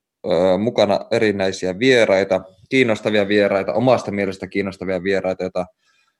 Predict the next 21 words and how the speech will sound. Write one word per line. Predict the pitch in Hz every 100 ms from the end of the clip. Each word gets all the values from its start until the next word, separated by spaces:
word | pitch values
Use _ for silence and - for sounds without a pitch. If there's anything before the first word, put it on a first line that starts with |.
| _ _ _ _ _ _ -
mä | 156
haastattelen | 156 151 143 131 - 123 117
ja | 113
joista | 110 - 117
yritän | 113 113 101
saada | 110 104
jotain, | 101 104 107 101 98 - - - 127
jotain | 120 113 104
selkoa. | 117 110 104 104 101 98 - _ _ _ - - -
Ö, | 101 101 98 95 _ _ -
ja | 107
tällä | 131 131
kertaa | 127 107 98 104
mulla | 101 101 101
on | 98 98 - _ _ 92
vieraana | 110 104 98 98 95 - - _
kuvataiteilija | 131 113 104 98 92 95 92 92
Emma | 73 104 101
Ainala, | 98 95 101 98 95 87 85 - _ _ _ _ _
jonka | 92 90 90
tota, | 85 85 - 85